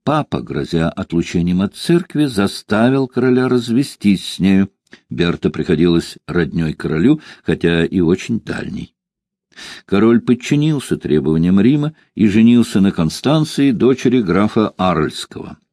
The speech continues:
Город Ароль всегда славился красотой своих женщин. Красивая пламенная орлезианка привезла в Париж черные, как смоль, косы и легкий запах чеснока, а, кроме того,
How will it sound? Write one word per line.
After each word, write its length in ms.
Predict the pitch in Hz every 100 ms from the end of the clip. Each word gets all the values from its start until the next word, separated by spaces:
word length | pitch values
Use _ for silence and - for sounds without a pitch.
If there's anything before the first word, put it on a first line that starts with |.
| _ _ _ _ _ - - -
Город 360 | - 175 151 -
Ароль 460 | - 69 76 113 185 _ _ -
всегда 320 | - 120 87 92
славился 480 | - 160 147 -
красотой 480 | - 90 - - -
своих 300 | - 85 87
женщин. 560 | 69 62 - - - - _ _ - -
Красивая 840 | - - - 117 123 107 95 85 - _ _ _ _
пламенная 680 | 92 117 110 104 95 95 92
орлезианка 1000 | 104 90 90 80 78 101 131 131 - 117 _ _
привезла 460 | 95 104 90 101 120
в 100 | -
Париж 340 | 90 113 -
черные, 480 | - 123 120 110 98
как 220 | - 87
смоль, 420 | - - 101 85
косы 500 | - - 139 - 127 123 -
и 80 | -
легкий 480 | 78 76 165 - 73
запах 400 | 69 90 - -
чеснока, 600 | - - - 78 - 127 - - -
а, 200 | 92 92
кроме 280 | 85 110 113
того, 260 | 98 107